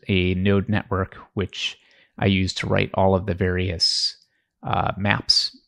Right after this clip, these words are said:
and masks to disk so that I could use them for texturing later.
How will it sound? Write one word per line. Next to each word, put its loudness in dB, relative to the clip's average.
and -2
masks -4
to -4
disk 0
so -10
that -4
I -2
could -8
use -8
them -10
for -6
texturing -8
later. -4